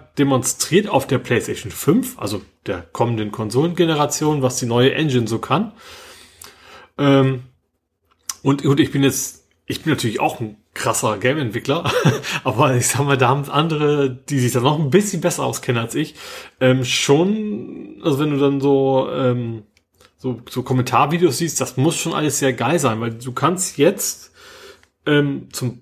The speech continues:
also zwei Sachen waren. Einmal war es Komplexität, du, du, du kannst, äh,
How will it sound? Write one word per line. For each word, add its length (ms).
also 220
zwei 260
Sachen 320
waren. 180
Einmal 240
war 160
es 300
Komplexität, 720
du, 100
du, 120
du 240
kannst, 560
äh, 280